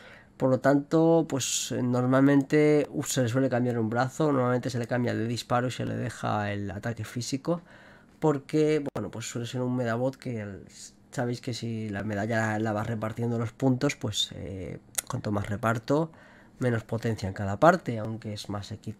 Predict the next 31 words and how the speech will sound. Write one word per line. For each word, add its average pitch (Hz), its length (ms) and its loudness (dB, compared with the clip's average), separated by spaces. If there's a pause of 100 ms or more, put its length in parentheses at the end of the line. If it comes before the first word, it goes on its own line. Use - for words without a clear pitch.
(120)
eh, 104 140 -4
más 104 240 -2
equilibrado, 110 580 0
entonces - 320 -10
hay 107 100 -4
que 104 140 -6
tener 113 320 -4
un 107 80 -2
pequeño 104 300 -6
juego 101 260 -4
ahí. 139 240 -2 (540)
Mucha 143 240 2
gente 123 240 -2
lo 113 80 0
decanta 117 400 -2
por 110 160 -8
físico, 147 760 -2
le 123 140 -2
pone 127 160 -2
otro 120 140 -6
tipo 123 240 -4
de 117 80 0
medalla 113 340 -2
quizás 117 320 -8
con 113 160 -4
escudo 113 500 -4
y, 107 200 -8
y - 20 -6
físico, 139 640 -6 (800)
y 131 220 6
bueno, - 200 -6